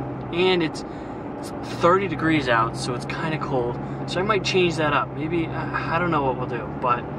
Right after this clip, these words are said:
I also kinda wanna relax as well 'cause I'm home, and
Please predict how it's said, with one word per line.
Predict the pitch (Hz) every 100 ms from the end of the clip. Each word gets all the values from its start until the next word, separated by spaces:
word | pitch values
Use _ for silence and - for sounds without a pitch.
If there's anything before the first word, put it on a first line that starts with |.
| - - - - - - - - - -
I | 156
also | 156 160
kinda | 160 156
wanna | 156 147
relax | 139 143 143 -
as | 135
well | 143 143
'cause | 139
I'm | -
home, | - 147 139 143 147 - - - - - - -
and | 127 120 113